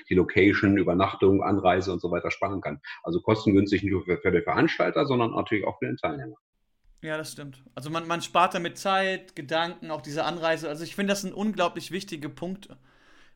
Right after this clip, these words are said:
Speaker 2: Markus, hast du mal so einen Überblick, welche verschiedenen Arten gibt's von diesen virtuellen Events? Ich meine, ich habe jetzt schon voll auf den Begriff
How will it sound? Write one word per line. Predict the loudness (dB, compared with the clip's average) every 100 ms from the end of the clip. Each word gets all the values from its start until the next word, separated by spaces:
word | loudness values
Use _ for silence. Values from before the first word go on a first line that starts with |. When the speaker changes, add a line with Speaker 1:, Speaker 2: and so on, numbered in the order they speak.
| _ _ _ _ _ -6
Speaker 2:
Markus, | -2 0 -2 -4 -16 _
hast | -2 -2 -2
du | -2 2 2 0 -10 -4
mal | -2
so | 0
einen | 2
Überblick, | 2 2 2 -2 -4 -4
welche | 0 2 0
verschiedenen | -4 -4 -4 -6 -6 0
Arten | 4 4 2
gibt's | -4 -4 -6
von | -8 -8
diesen | -6 -6
virtuellen | -6 -8 -10 -8 -6
Events? | -6 -8 -8
Ich | -6
meine, | -4 -4
ich | -2
habe | -2
jetzt | -2 -8 -20 _
schon | -12 -6
voll | 0 2
auf | 2
den | -2 -8
Begriff | -6 -4 -4 -4 -14